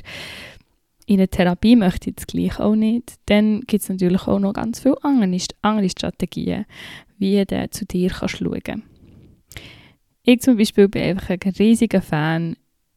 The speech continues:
von meinen Gedanken und Sorgen aufzuschreiben, weil sie bekommen an Form und sie bekommen an Bedeutung.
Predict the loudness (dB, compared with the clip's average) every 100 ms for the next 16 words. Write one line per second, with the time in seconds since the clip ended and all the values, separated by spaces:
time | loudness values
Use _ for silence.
0 | _ -4 2 2 2 -2 -4 -4 -2 -4
1 | -4 -4 -4 -6 -8 -6 -6 -6 -8 -2
2 | 0 0 0 -2 -4 -6 -10 -8 -6 -6
3 | -8 -12 _ -20 -20 -20 -20 -20 _ _
4 | 4 6 6 2 -2 -10 _ _ _ _
5 | -18 -2 2 2 2 0 -4 _ _ _
6 | _ _ _ _ _ _ 0 0 2 0
7 | 0 -2 -4 -2 0 0 -2 0 -2 -4
8 | -12 _ _ _ _ 0 0 0 -6 -10
9 | -4 -2 -2 -4 -4 -2 -2 -2 -4 -8
10 | -12 -16 -18